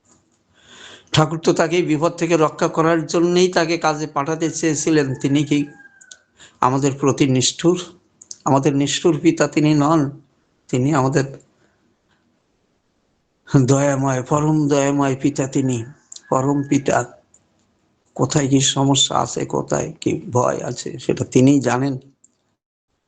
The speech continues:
তাই তাকে বাঁচানোর জন্যে তাকে বাড়ির থেকে সরিয়ে দিতে চেয়েছিলেন। আচার্য দণ্ডে গুরুদোষ খণ্ডে,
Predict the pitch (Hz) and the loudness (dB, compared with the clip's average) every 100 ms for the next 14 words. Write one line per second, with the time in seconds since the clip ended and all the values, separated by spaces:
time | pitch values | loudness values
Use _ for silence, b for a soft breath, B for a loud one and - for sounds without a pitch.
0 | _ _ 127 135 135 131 - 120 127 135 | _ _ -2 -2 0 -2 -2 -6 -6 -2
1 | 131 123 117 120 131 120 120 - - 123 | 0 0 0 2 2 0 -4 -8 -4 -2
2 | 113 131 120 - 123 123 127 - 131 113 | 0 0 0 0 0 0 -2 -2 2 2
3 | 117 - - - - - - - - 123 | 2 -2 -4 -2 -2 -2 -2 -4 -10 -14
4 | _ _ _ _ _ _ _ _ _ _ | _ _ _ _ _ _ _ _ _ _
5 | _ _ _ _ _ _ _ _ _ _ | _ _ _ _ _ _ _ _ _ _
6 | _ _ _ _ _ _ _ _ b b | _ _ _ _ _ _ _ _ b b
7 | b _ _ _ _ _ _ - 123 147 | b _ _ _ _ _ _ -4 -2 0
8 | 139 135 143 131 127 139 147 123 123 139 | 0 -2 -2 0 0 -2 -4 -2 -4 -2
9 | 139 131 - - 123 123 123 | -2 -4 -4 -2 0 0 -4